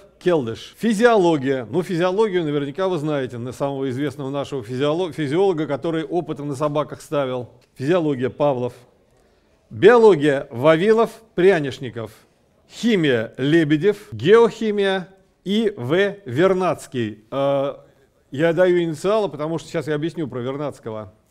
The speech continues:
Три ученых носят эту фамилию. Дед, отец и сын.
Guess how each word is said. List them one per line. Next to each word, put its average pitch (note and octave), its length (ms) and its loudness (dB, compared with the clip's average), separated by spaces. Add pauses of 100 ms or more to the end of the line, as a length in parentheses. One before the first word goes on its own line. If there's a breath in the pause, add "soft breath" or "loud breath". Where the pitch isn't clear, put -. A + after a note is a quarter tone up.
(100)
Три G#3+ 300 4
ученых F#3 600 -2
носят D#3+ 440 -4
эту E3 200 -6
фамилию. A#2 680 -4 (560)
Дед, D3+ 540 0
отец D3+ 600 -6
и E3 100 -4
сын. A#2 400 -6